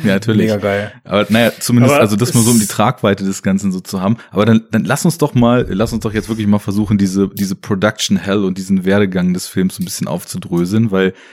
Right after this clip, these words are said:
Speaker 1: du hast ja eben schon gesagt, so der, der Auftrag an William Gibson, das Skript zu schreiben, der kam. Wir hatten eben, äh, vorhin ja schon gerätselt, sechsundachtzig war dann Aliens und danach war halt komplett klar,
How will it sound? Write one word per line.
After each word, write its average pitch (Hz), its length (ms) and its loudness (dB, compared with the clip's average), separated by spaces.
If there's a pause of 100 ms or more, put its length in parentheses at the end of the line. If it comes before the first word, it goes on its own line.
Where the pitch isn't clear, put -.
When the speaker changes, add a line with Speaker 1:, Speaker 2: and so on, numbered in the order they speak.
(200)
Speaker 1:
du 98 100 0
hast - 140 -2
ja 104 80 2
eben 110 120 6
schon 110 180 2
gesagt, 98 380 -2
so 107 100 -2
der, 92 300 0
der 90 180 -4
Auftrag 104 400 -2
an 92 200 2
William 101 380 4
Gibson, 104 420 2
das 92 160 -2
Skript 104 240 -6
zu - 100 -6
schreiben, 107 420 0
der 90 120 -4
kam. 101 400 0 (400)
Wir 95 100 0
hatten 104 140 2
eben, 101 420 6
äh, 95 100 -4
vorhin 107 240 0
ja 104 60 4
schon 95 480 4
gerätselt, 98 500 -2
sechsundachtzig - 720 -6
war 101 120 -2
dann 95 200 2
Aliens 123 540 2
und 95 160 -2
danach 92 340 0
war 104 120 2
halt 95 200 -2
komplett 98 480 -2
klar, 98 380 0